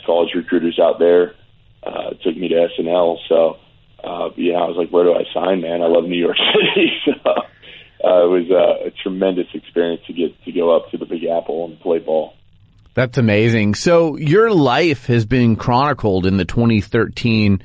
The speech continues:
Speaker 2: Oscar qualifying documentary Long Shot. What was it like making that documentary? And congratulations on, uh, that being Oscar qualifying. That's pretty incredible.
Speaker 1: Yeah, thank you so much. It was a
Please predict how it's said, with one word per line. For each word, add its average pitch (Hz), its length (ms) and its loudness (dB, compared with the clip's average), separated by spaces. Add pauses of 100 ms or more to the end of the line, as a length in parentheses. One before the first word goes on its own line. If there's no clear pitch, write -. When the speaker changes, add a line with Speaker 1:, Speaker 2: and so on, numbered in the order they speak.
(380)
Speaker 2:
Oscar 110 460 0
qualifying 107 800 2
documentary 104 760 0
Long 101 460 4
Shot. 98 400 0 (260)
What 185 200 2
was 214 180 2
it 196 120 2
like 156 300 2
making 131 720 0
that 120 340 -4
documentary? 120 920 0
And 110 200 0
congratulations 117 1120 0
on, 98 320 2
uh, 90 360 2
that 101 220 -2
being 107 380 -2 (300)
Oscar 107 420 -2
qualifying. 107 600 2
That's 90 160 -4
pretty 107 200 0
incredible. 95 500 -2 (1300)
Speaker 1:
Yeah, 110 280 4
thank 180 220 0
you 113 80 0 (120)
so 110 80 2
much. 104 340 2
It 110 60 4
was 113 200 2
a 110 420 4